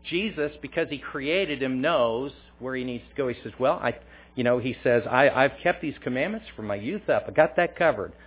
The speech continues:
I'm ready to go." He says, "Okay, well then sell everything you have and give it to the poor." Uh, let me think about it. No.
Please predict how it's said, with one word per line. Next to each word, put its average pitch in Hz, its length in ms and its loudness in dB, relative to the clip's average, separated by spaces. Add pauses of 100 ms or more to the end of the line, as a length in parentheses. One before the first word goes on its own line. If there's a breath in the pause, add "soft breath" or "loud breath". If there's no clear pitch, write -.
I'm 113 140 -2
ready 165 240 2
to 151 60 -6
go." 135 240 0
He 117 160 -8
says, 139 100 -10
"Okay, 156 340 -4 (420 loud breath)
well 135 100 2
then 131 260 0
sell 165 220 4
everything 147 380 -2
you 139 120 -4
have 117 240 -2
and 110 100 -6
give 101 120 -8
it 98 60 -14
to - 120 -20
the 98 60 -12
poor." 82 300 -18 (2000 soft breath)
Uh, 101 400 2
let 101 240 -2
me 120 120 0
think 110 200 -6
about 107 220 -2
it. - 80 -8
No. 85 240 -8